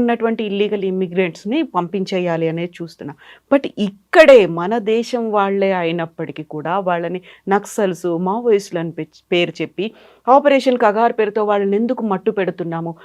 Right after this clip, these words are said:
వాళ్ళు మన వాళ్ళే కదా, మన దేశస్తులే కదా, అయినప్పటికీ వాళ్ళని చంపాల్సినటువంటి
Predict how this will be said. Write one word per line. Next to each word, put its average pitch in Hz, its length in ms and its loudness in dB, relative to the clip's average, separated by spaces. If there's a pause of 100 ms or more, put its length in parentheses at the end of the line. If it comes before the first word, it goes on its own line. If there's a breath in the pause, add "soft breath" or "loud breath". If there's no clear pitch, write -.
(160 soft breath)
వాళ్ళు 247 160 10 (120)
మన 226 120 2 (100)
వాళ్ళే 269 340 6
కదా, 214 140 2 (120)
మన 208 120 0 (120)
దేశస్తులే 226 640 -2
కదా, 196 140 -4 (300 loud breath)
అయినప్పటికీ 240 560 2
వాళ్ళని 208 300 0
చంపాల్సినటువంటి 196 760 -4